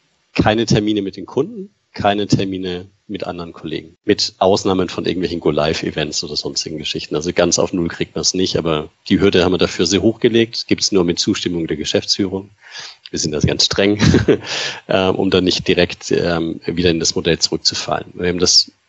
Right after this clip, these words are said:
ähm, bei anderen durchaus erlebt, die zumindest meetingfreie Freitage versucht haben, ähm, und dann eigentlich der Freitag ist wie jeder, jeder, ähm, Tag, weil man es einfach nicht konsequent durchzieht. Und deshalb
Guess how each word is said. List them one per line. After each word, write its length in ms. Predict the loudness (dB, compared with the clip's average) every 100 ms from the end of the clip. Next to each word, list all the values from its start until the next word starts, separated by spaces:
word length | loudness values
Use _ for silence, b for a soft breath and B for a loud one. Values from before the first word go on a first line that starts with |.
| _ -4
ähm, 420 | -2 -2 -6 -10 -2
bei 80 | 0
anderen 320 | 2 2 2
durchaus 320 | 0 0 -2
erlebt, 300 | 2 2 2
die 80 | -2
zumindest 360 | -2 -2 0
meetingfreie 640 | 2 4 2 0 0 2 2
Freitage 520 | 2 0 2 -2 -4
versucht 460 | -6 -8 -8 -8 -4
haben, 260 | -4 -6 _ _ b b b b b
ähm, 260 | -4 -2 0
und 100 | 0
dann 180 | 0 2
eigentlich 380 | 2 2 0 -6 _ -4
der 80 | -2
Freitag 400 | 2 4 4 2
ist 200 | 0 -2
wie 40 |
jeder, 320 | 2 4 4 2
jeder, 800 | -6 -2 2 4 4 2 2 2
ähm, 200 | 0 -2
Tag, 320 | 2 2 2 0
weil 80 |
man 100 | -2
es 100 | -2
einfach 220 | -2 -2 -4
nicht 160 | -6
konsequent 500 | -6 -6 -4 -6 -4
durchzieht. 540 | -4 -2 -2 0 -2 -4
Und 80 |
deshalb 300 | -4 -2 -2